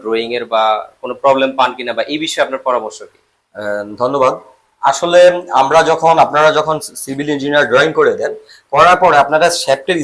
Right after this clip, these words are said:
Speaker 2: স্পেক অনুযায়ী কিন্তু মেশিন রুম করেন। কিন্তু আসলে স্পেক অনুযায়ী যদি মেশিন রুম করেন, তাহলে ওই মেশিন রুমে মেশিনের পর আর কোনো স্পেস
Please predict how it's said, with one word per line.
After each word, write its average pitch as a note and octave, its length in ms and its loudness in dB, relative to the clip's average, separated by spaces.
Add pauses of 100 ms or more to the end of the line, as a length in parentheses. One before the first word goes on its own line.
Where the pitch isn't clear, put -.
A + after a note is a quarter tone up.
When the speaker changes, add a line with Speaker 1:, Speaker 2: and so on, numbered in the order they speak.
Speaker 2:
স্পেক F3+ 220 -2 (140)
অনুযায়ী E3+ 320 -2
কিন্তু F3 220 -4
মেশিন C3+ 300 -4
রুম C3 200 -8
করেন। - 200 -12 (380)
কিন্তু D3 220 -6
আসলে F#3+ 180 -6 (140)
স্পেক G3 300 -4
অনুযায়ী F#3+ 300 2
যদি F3+ 200 0
মেশিন F3 260 4
রুম F#3 160 0
করেন, C#3+ 180 4
তাহলে D#3 180 0
ওই F3+ 140 -2
মেশিন D3+ 260 -2
রুমে F#3+ 260 2
মেশিনের F3 340 0
পর F3 160 6
আর D#3 100 0
কোনো D#3+ 100 -6 (120)
স্পেস D3 180 -14